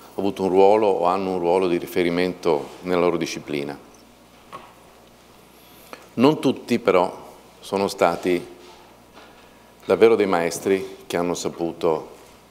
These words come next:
creare una scuola, nella scuola e fuori dalla scuola, che hanno saputo crescere degli studiosi che a loro si richiamano, che in loro si riconoscono, che li riconoscono come loro maestri.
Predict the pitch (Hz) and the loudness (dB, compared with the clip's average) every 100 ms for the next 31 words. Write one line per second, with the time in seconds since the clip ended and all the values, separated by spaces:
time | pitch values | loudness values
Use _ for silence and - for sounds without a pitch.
0 | - - - - - - - - - - | -20 -20 -20 -20 -20 -20 -20 -20 -20 -12
1 | - 92 92 87 85 - 92 69 67 92 | -2 0 0 0 -2 2 4 4 2 -4
2 | - - - - - 76 73 71 - 73 | -10 -20 -20 -20 -14 -6 -4 -4 -2 0
3 | 67 82 - - - - - 85 - 85 | 0 -2 -8 -18 -20 -20 -12 -10 -4 0
4 | 80 76 69 - - - 71 71 - 71 | 2 0 -4 -10 -20 -8 -8 -8 -6 -6
5 | 69 82 - - - - - - - - | -4 -6 -8 -20 -20 -20 -20 -20 -20 -20
6 | - - - - - 101 98 95 101 - | -20 -20 -20 -20 -2 2 4 2 -2 0
7 | 123 120 101 85 101 104 - 98 82 76 | 2 4 4 4 2 2 2 0 2 0
8 | 73 - - - - - - - - - | -4 -16 -20 -20 -20 -20 -20 -20 -14 -4
9 | 101 95 110 98 113 120 123 - 110 98 | -2 0 0 2 2 2 -2 -2 -2 -2
10 | - - 98 95 101 107 107 104 - - | -2 -4 -2 2 2 4 2 0 -8 -16
11 | - 98 87 - 90 92 104 87 82 85 | -8 -4 -4 -2 -2 0 -2 -4 -4 -2
12 | 87 - 82 80 82 87 82 - 87 87 | -2 0 -2 -2 -4 -4 -6 -10 -8 -6
13 | 85 78 82 82 87 76 78 78 78 73 | -6 -6 -8 -8 -8 -8 -6 -2 -2 -2
14 | 67 65 - 76 | -4 -6 -10 -16